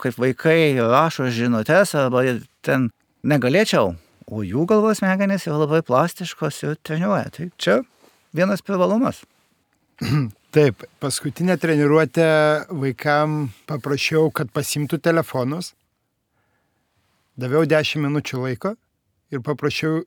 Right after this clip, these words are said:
Speaker 2: išmokti pi skaičiaus seką. Kas daugiau išmoks? Mane nustebino tai,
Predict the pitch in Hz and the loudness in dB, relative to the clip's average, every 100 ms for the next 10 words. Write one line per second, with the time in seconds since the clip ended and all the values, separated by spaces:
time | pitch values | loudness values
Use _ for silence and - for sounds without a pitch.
0 | _ _ - - 147 151 147 - 156 151 | _ _ -12 -8 -2 -2 -2 -2 -2 -2
1 | - _ 156 143 - 147 - 123 - 143 | -8 _ -6 -4 -4 -6 -6 -10 -4 -2
2 | 127 90 - _ _ _ _ _ _ 151 | -4 -10 -20 _ _ _ _ _ _ -4
3 | 127 135 131 143 135 - 139 110 92 - | -2 0 0 2 0 -2 -6 -6 -10 -18
4 | _ _ _ 139 147 160 160 - 170 147 | _ _ _ -6 0 0 0 0 0 2
5 | 151 147 - 196 | 0 -2 2 2